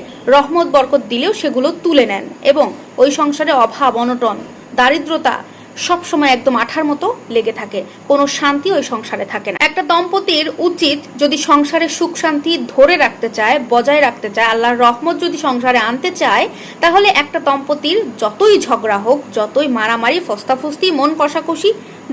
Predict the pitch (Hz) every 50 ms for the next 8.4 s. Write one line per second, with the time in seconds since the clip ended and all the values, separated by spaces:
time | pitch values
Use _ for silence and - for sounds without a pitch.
0 | 247 339 349 349 349 359 302 302 269 254 - 247 233 208 226 208 214 214 202 226
1 | 262 370 - - - - - - - 285 285 - - 339 330 294 302 339 320 -
2 | 339 339 - - - - - - - - - - - - - - - - 233 254
3 | 269 - 277 285 277 285 311 381 480 - - - - 269 262 269 269 - 311 294
4 | 277 262 254 254 - - 285 302 339 302 - - 240 226 220 247 254 254 247 269
5 | 302 392 508 453 254 220 226 226 226 233 294 302 247 254 254 247 254 254 269 277
6 | 247 240 254 247 247 269 302 349 359 392 392 - - 480 247 247 247 254 285 285
7 | 277 262 285 370 494 494 - - - - - - 330 320 320 330 311 285 262 262
8 | 262 240 233 220 214 214 196